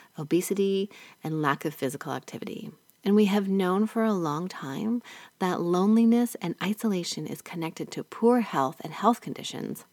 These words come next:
like cardiovascular disease and an increased experience of depression and shorter life expectancy. So we know that social connection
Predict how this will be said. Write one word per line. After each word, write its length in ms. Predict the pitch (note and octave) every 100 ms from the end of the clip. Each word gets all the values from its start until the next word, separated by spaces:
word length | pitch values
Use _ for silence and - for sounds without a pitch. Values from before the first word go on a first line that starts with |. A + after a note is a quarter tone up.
| -
like 180 | D#3+ -
cardiovascular 840 | - D#3+ F#3+ G#3 E3 E3 F#3+ F#3+
disease 600 | G3 F3+ C3+ C3+ D3+ - - - - - -
and 100 | F3+
an 140 | E3+ -
increased 600 | G#3+ A#3 B3+ - G3+ F#3+
experience 600 | - - - D#3+ D#3 C#3+
of 120 | - -
depression 680 | - - F#3 - G#3 A3+ A#3+ - - - -
and 100 | D#3+
shorter 540 | - D3 C#3+ D3+ E3 _ -
life 300 | C3+ C3+ -
expectancy. 840 | - - - - - - G3 D#3 - _ _ _ _ _ _ - - _ _ _ _ -
So 140 | E3+
we 140 | F3
know 340 | F3 F3+ E3+ C#3+
that 180 | D3 -
social 480 | - E3 E3+ G#3+
connection 720 | G#3+ A#3 F#3 C3+ - B2+ C3+